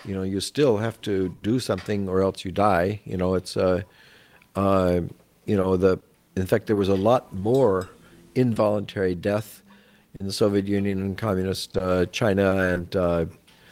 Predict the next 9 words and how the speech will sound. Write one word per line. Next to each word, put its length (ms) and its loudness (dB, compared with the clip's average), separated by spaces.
all 160 6
the 80 -4
socialist 500 -6
systems 440 -8
of 120 -8
the 60 -6
world, 380 -4
uh, 300 0
n-, 240 -2